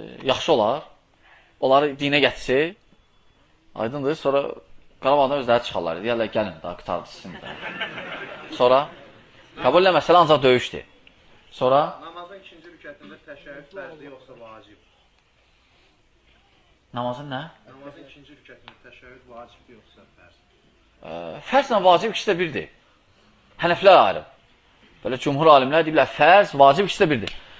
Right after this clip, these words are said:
Speaker 1: Yəni, müstəhəbdir. Daha doğrusu, vacibə yaxındır. Yəni, o deməkdir ki, tərk eləsən, səcdə-i səhv elə. Amma ikinci isə yox. İkincini tərk eləsən, gərək bir rükət qılasan.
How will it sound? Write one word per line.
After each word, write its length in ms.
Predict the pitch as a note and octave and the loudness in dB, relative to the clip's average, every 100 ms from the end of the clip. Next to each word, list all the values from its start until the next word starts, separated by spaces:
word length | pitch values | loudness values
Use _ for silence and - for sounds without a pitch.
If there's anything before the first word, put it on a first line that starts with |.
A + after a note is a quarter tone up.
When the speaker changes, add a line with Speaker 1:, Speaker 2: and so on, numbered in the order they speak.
| - - D#3+ | -20 -2 4
Speaker 1:
Yəni, 240 | G3 A3 A3+ F#3+ | 4 4 0 0
müstəhəbdir. 600 | F#3 - G3 F#3 B2 F#2+ _ _ _ | 2 4 6 4 0 -10 _ _ _
Daha 200 | E3 G3 | 4 6
doğrusu, 360 | G3 E3 - G3 G#3 - - D#3 | 6 2 4 4 4 0 -4 4
vacibə 360 | D#3 D#3 E3+ G3 | 6 6 6 6
yaxındır. 360 | D#3+ - C#3+ | 6 4 2
Yəni, 260 | C3 E3 D#3+ F#3+ - - _ _ | 4 4 2 -2 -6 -20 _ _
o 100 | F#3 | 2
deməkdir 300 | F3+ F#3+ D#3+ | 4 2 2
ki, 140 | - F3+ | 0 2
tərk 260 | G#3 F#3 F3+ | 4 4 2
eləsən, 460 | E3 - F3 G3+ - | -2 0 0 0 -2
səcdə-i 380 | - D3+ D#3 D#3 | 0 0 0 0
səhv 240 | B2+ G#2+ | 0 0
elə. 120 | D#2+ - _ _ _ | -6 -14 _ _ _
Amma 180 | - D#3 | -2 -2
ikinci 420 | - - E3+ D#3+ G3+ | -2 -4 -4 -4 -6
isə 180 | - E3+ | 0 2
yox. 200 | F3+ G#2 - _ _ _ _ | 2 0 -4 _ _ _ _
İkincini 460 | - - C#3+ E3+ E3+ | -8 -8 -6 -8 -2
tərk 240 | D#3 C#3 | -2 -2
eləsən, 440 | C3+ B2 D#3 F3 - - | -6 -6 -6 -8 -10 -8
gərək 300 | C#3+ E3 - - | -6 -6 -8 -10
bir 100 | D3 | -10
rükət 220 | - C#3+ | -8 -8
qılasan. 360 | A2 F2 D#2+ | -6 -8 -10